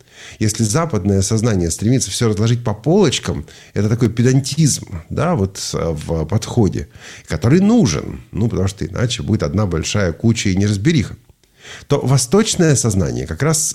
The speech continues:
скорее не аналитично, не аналитично, а синтетично. То есть, э, для него всё вместе. Это не, э, куча, опять-таки,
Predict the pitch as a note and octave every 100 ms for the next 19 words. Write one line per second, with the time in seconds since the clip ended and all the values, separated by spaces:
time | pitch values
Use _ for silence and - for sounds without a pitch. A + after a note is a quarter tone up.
0 | - A2 A#2+ C3 A#2 A#2+ A#2+ A#2 A#2 F3+
1 | - G#2+ - B2+ C3 A2+ A#2+ A#2+ A#2+ F#3+
2 | - - A2 A2 B2 A#2 A2+ A2 - -
3 | - _ _ _ _ - - - - C3
4 | A#2+ - - - - G2+ A#2 A#2 A#2 D#3+
5 | - C#3+ A#2+ C3+ A2 - - - - -
6 | - - A#2+ C#3 C3 C#3 D#3 G3 G3+ D#3
7 | - _ - G#2 G#2 - D#3 D#3 E2 E2+
8 | B2+ A#2 A#2+ A#2+ - -